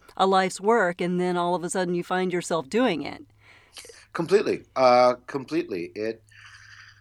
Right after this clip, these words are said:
Speaker 2: it, uh, I, I was, as I said, I was hooked from the get-go. Uh, here were a group of people who had made extreme efforts to travel across London, or even across,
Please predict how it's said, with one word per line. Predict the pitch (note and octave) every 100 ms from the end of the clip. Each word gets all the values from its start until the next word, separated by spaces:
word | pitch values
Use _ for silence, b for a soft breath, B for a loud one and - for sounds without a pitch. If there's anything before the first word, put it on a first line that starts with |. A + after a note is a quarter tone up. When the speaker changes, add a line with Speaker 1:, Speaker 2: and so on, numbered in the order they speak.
| B B _
Speaker 2:
it, | D3 - - B B B -
uh, | G#2+ G2+
I, | A#2+ D3
I | - C3+
was, | D3 C3 - - _ _ _ _ _ _ _ _ _ - -
as | F3+ A3+
I |
said, | G3+ G#3
I | B2 D3
was | D#3+
hooked | E3 -
from | D3
the | C3+
get-go. | B2+ C#3+ - F#2 D#2 -
Uh, | F#2 G2 F#2+ F#2 - _ _ _ E2+
here | A#2+ C#3+
were | C#3+ C3
a | G#2+
group | A#2+ -
of | -
people | A2 G2+ G#2 G2+ G2
who | A2 G2+ G2 F#2+ - -
had | F#2+ F#2
made | G2+ G2 F#2+ - _ -
extreme | - - - D3 E3
efforts | A2+ A#2 -
to | -
travel | - G#2 G2+
across | F#2+ F#2+ F2
London, | F2+ E2 F2 G#2 - B B B B B B B
or | - G2 G2+
even | A#2+ B2+
across, | G#2 A2+ F#2+ -